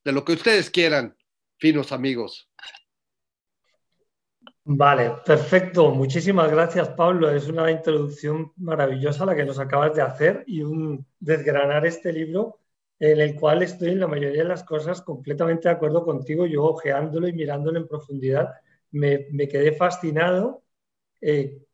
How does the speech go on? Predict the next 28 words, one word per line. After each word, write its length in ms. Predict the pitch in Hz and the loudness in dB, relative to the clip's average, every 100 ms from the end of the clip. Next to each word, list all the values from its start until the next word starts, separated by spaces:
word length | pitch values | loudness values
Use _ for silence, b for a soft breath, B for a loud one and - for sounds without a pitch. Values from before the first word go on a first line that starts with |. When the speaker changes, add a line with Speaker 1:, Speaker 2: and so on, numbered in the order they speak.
| _ | _
Speaker 2:
precisamente 640 | - 147 131 147 165 160 180 | -4 -2 0 -2 -2 -2 -2
con 180 | - 151 | 0 2
esto 240 | 170 165 | 0 0
de 120 | 143 | -2
capturar 500 | 135 135 - 139 147 | -2 -6 -2 -2 -2
todo 120 | 160 170 | -2 -2
este 220 | 165 170 | -2 -6
color, 520 | 170 156 160 - - _ _ _ _ | -2 2 2 0 -8 _ _ _ _
de 580 | 135 143 143 - - _ _ _ _ _ _ _ _ | -4 -2 -2 -6 -20 _ _ _ _ _ _ _ _
ver 460 | - 151 151 170 170 | -12 -2 2 2 0
el 140 | 139 135 | -8 -6
color. 480 | 139 139 175 - - | -4 0 0 -2 -4
Preferí 340 | 151 147 143 | -4 -4 -2
dejar 300 | 156 175 175 | 0 0 0
el 180 | 175 175 | -2 -2
texto 320 | 185 185 170 | -6 -6 -8
para 160 | 151 143 | -2 -2
el 100 | 131 | -4
final, 540 | - 135 151 220 277 _ _ _ _ _ _ _ | -6 -2 0 0 -4 _ _ _ _ _ _ _
no 260 | 147 151 156 | -2 -2 -2
quise 300 | 170 165 170 | -6 -2 -2
enterarme 500 | 147 156 151 156 170 | 2 2 2 0 -2
de 60 | |
nada, 200 | 147 165 | -2 -4
quería 300 | 170 139 143 | -4 -4 -4
ver 140 | 147 147 | -2 -4
las 200 | 147 - | -6 -4
fotos 420 | 156 156 185 | -6 -4 -10